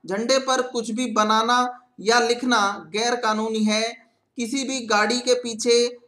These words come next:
बोट या एरोप्लेन में तिरंगा इस्तेमाल नहीं किया जा सकता। इसका उपयोग किसी बिल्डिंग को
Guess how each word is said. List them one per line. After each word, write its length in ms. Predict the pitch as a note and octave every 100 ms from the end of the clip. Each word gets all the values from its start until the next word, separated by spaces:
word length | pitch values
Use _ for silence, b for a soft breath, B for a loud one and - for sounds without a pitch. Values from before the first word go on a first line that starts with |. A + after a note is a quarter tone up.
| _ -
बोट 520 | D#3 G#3+ B3 C4 B3+ - - -
या 460 | F#3+ A#3 B3 G3 -
एरोप्लेन 560 | G3 A#3+ A#3+ A#3 B3+ B3+
में 380 | A#3+ A#3+ A#3+ -
तिरंगा 340 | A3+ A#3+ B3
इस्तेमाल 600 | B3 A3+ A#3 A3+ A3 A3+
नहीं 220 | A3+ A#3
किया 220 | A#3 A#3 G#3+
जा 120 | G#3
सकता। 680 | G#3 - A3+ G3 C#3+ - _ _
इसका 280 | A3 A3 C4+
उपयोग 580 | B3 B3 B3 B3 B3 -
किसी 220 | A3+ C4+
बिल्डिंग 520 | G#3 A3 A3+ C4 B3+
को 500 | B3+ A#3 A#3 A#3 -